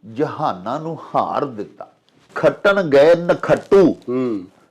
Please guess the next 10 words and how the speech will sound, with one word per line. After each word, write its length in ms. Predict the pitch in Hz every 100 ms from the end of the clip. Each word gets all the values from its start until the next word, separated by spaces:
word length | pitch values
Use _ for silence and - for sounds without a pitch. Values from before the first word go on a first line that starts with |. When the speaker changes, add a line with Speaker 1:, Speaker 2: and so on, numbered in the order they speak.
| _ -
Speaker 1:
ਤੇ 80 |
ਘੋੜੇ 520 | 175 151 135 110 151 165
ਵੇਚ 360 | 143 139 143
ਲਿਆਏ 480 | 165 156 135 95 127
ਟੱਟੂ। 540 | 135 143 131 156 139 - -
Speaker 2:
ਹੂੰ, 260 | 120 123 107
ਹੂੰ। 180 | 98 95 85
ਆਪਣੇ 280 | - 160 151
ਜਿਹੜੇ, 400 | 156 151 143 -
ਅਮ, 280 | 143 127